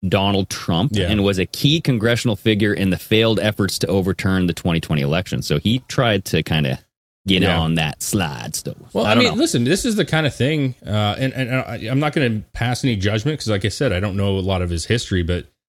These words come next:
Speaker 2: this is the kind of move that you make when you're ready to advance into something else, even down the road. I could see this being a platform for this guy.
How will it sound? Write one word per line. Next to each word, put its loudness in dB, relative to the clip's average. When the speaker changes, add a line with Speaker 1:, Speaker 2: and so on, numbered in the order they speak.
Speaker 2:
this 2
is 0
the 2
kind 0
of 2
move 0
that 0
you 2
make 0
when 0
you're 0
ready 0
to -2
advance -2
into -2
something -2
else, -2
even 0
down -4
the -6
road. -6
I 2
could 0
see 2
this 0
being 0
a -2
platform -2
for -4
this -2
guy. -2